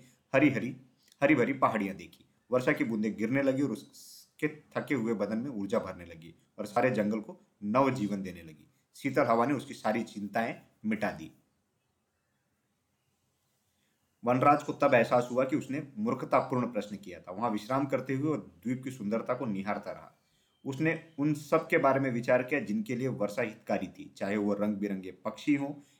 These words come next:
या शक्तिशाली जानवर या छोटे मच्छर। वनराज मुस्कुराया और घर की ओर चल दिया। रास्ते में जो कुछ भी दिखा, उसका वह आनंद लेता रहा। अपनी शक्तिशाली आवाज में वनराज ने आदेश दिया,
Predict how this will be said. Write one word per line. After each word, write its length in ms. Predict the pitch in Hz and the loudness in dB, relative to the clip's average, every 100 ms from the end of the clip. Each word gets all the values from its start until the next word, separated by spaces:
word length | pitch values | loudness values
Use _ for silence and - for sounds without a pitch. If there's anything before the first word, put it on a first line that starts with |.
| - | -6
या 100 | 107 | -2
शक्तिशाली 560 | 107 110 113 - 95 95 | -2 -4 -4 -4 -4 0
जानवर 460 | 113 131 147 151 | 2 2 4 2
या 140 | 123 104 | 2 -2
छोटे 460 | - 98 139 127 | -4 -8 -8 -8
मच्छर। 360 | 92 98 - - - _ _ _ | -10 -12 -12 -20 -20 _ _ _
वनराज 340 | 123 127 135 113 | 0 6 6 6
मुस्कुराया 500 | 110 - 147 151 160 | 2 -2 4 6 6
और 100 | 113 | 2
घर 180 | 98 107 | -2 -6
की 140 | 104 | -4
ओर 220 | 98 120 | -6 -6
चल 120 | - 95 | -6 -6
दिया। 560 | - - - _ - | -8 -18 -20 _ -2
रास्ते 300 | 117 127 160 | 0 2 2
में 200 | 151 131 | 2 2
जो 180 | 127 151 | 2 0
कुछ 260 | 151 156 131 | 2 -2 0
भी 380 | 151 156 - - _ - - | 2 0 -2 -18 _ -10 -4
दिखा, 220 | 127 170 | -2 -2
उसका 420 | - - - 131 | -4 -8 -2 0
वह 160 | 120 120 | 4 4
आनंद 300 | 98 120 117 | 2 -2 -4
लेता 260 | 87 - | -8 -12
रहा। 200 | 85 - _ _ _ _ _ _ | -14 -14 _ _ _ _ _ _
अपनी 200 | - 139 | -8 -4
शक्तिशाली 520 | 147 - - 175 160 160 | -2 -2 -2 2 2 4
आवाज 320 | 113 123 123 | 4 4 2
में 100 | 139 | 0
वनराज 400 | 107 104 113 113 | 0 0 -2 -2
ने 100 | 139 | -4
आदेश 380 | 101 87 90 - | -6 -8 -12 -16
दिया, 120 | 80 | -20